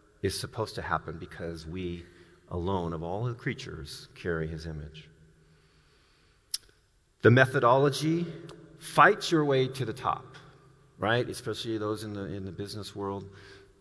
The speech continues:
This is how it's done. You backstab, you steal, you bite, you, whatever you need to do to get to the top. Versus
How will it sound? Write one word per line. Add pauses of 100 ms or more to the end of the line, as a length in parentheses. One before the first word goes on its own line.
(160)
This
is
how
it's
done. (580)
You
backstab, (400)
you (180)
steal,
you
bite,
you,
whatever
you
need
to
do (560)
to
get
to
the
top. (1120)
Versus